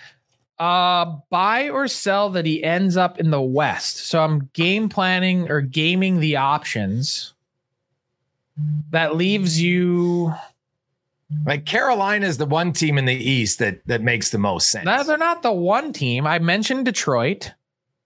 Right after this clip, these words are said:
Speaker 2: Yeah.
Speaker 1: And then what about, I can't count out the New York Rangers. The Rangers have an opening on the wing.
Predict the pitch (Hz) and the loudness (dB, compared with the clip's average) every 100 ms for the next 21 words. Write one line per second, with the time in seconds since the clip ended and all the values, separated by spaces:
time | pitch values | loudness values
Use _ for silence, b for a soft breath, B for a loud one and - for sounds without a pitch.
0 | _ _ _ _ _ 185 170 123 - _ | _ _ _ _ _ 0 0 -2 -8 _
1 | _ _ _ _ - 190 196 208 208 175 | _ _ _ _ -2 0 2 0 0 0
2 | 190 247 262 262 262 254 - _ _ - | 0 2 0 0 -2 -6 -20 _ _ -2
3 | 180 254 - 330 320 277 254 254 240 185 | 0 0 -2 -4 -2 0 0 -2 -2 0
4 | 208 208 156 151 180 131 85 - - - | 2 0 0 0 0 0 -2 -4 -6 -10
5 | - _ _ _ _ _ _ _ _ _ | -18 _ _ _ _ _ _ _ _ _
6 | _ _ _ _ _ _ _ _ _ _ | _ _ _ _ _ _ _ _ _ _
7 | _ _ _ _ _ _ _ _ _ - | _ _ _ _ _ _ _ _ _ -4
8 | 160 147 180 233 294 254 247 254 247 247 | 0 2 2 0 -2 0 0 0 0 0
9 | 254 247 240 233 214 220 254 139 | -2 -2 0 0 0 0 0 -2